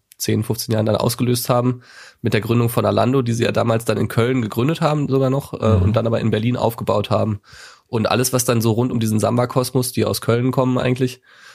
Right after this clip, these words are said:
Speaker 1: ähm, dann entstanden ist, äh, sind am Ende se-, sehr, sehr viele rheinländische Geschichten. Also die Zalando-Gründer, von denen,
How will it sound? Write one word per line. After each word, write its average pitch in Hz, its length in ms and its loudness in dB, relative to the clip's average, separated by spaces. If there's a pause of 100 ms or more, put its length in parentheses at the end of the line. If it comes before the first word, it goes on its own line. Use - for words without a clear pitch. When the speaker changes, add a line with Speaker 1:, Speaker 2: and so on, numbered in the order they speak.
(140)
Speaker 1:
ähm, 110 480 2
dann 113 120 2
entstanden 113 520 0
ist, 127 280 0
äh, 113 280 0
sind 117 180 0
am 107 100 0
Ende 110 160 2
se-, 107 200 -2
sehr, 117 180 0
sehr 120 100 0
viele 117 380 0
rheinländische 110 400 2
Geschichten. 127 460 -4
Also 104 200 0
die 101 140 -6
Zalando-Gründer, 113 840 0
von 107 220 -2
denen, 110 380 -2